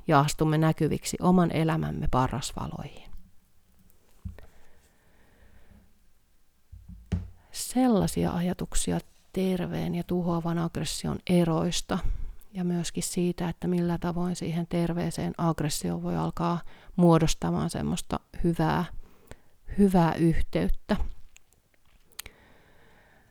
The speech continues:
Ja sit mä yksi päivä mietin myöskin sitä, että millä tavoin hevoset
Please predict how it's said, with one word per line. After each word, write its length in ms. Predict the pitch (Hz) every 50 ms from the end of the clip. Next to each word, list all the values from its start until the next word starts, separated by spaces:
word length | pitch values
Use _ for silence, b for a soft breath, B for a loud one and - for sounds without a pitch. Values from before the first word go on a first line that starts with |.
| B B - _ _ _ _ _ _ _ _ _ _ _ _ _ -
Ja 360 | - 202 196 180 175 170 170 - - - - - _ _ _ _ _ _ _ _ _ _ _ _ _ _ _ _ _ _ _ _ _ _ _ _ _ _ _ -
sit 180 | 180 - 208 -
mä 140 | 208 208
yksi 200 | 214 220 - - -
päivä 240 | - 180 170 170 170
mietin 360 | 175 175 175 175 170 - 170
myöskin 560 | 170 165 170 175 170 - - - - 185 180
sitä, 460 | 170 - - 226 220 - - 175 165 165
että 200 | 165 - - 185
millä 280 | 185 185 185 185 185 -
tavoin 420 | - 185 180 180 185 190 190 175
hevoset 840 | 165 180 208 208 208 - 190 180 175 - - 165 165 - - - -